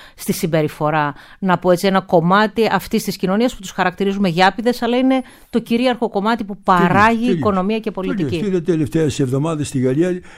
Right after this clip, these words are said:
Speaker 2: αυτή, αυτή, τις απεργίες, τεράστιες απεργίες που έχουμε,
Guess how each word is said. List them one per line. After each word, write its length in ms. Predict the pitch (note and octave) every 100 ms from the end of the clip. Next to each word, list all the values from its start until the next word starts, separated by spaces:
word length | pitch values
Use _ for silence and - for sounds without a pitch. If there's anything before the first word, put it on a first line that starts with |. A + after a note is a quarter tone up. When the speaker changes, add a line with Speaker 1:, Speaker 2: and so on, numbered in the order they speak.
| -
Speaker 2:
αυτή, 360 | C#3+ - F3+ D3+
αυτή, 220 | C#3 -
τις 200 | D#3+ -
απεργίες, 460 | B2+ C#3+ D3 E3+ A#2+
τεράστιες 480 | D3 D#3+ D3 - A#2
απεργίες 400 | B2 A#2 A2 -
που 80 |
έχουμε, 320 | B2+ D3 G3+